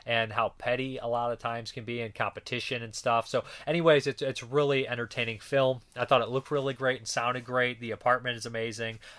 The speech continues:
Um, it's violent, it's funny, it's insane. It's just the stuff I kinda live for.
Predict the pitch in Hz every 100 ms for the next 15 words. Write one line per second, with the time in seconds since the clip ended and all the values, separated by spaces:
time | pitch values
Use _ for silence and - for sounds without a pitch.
0 | - 110 107 107 104 117 127 131 131 117
1 | 107 - - 139 131 135 139 - 110 -
2 | 101 - - 123 123 123 117 123 - -
3 | 131 - 117 - 120 - 110 117 107 101
4 | 113 - 123 113 110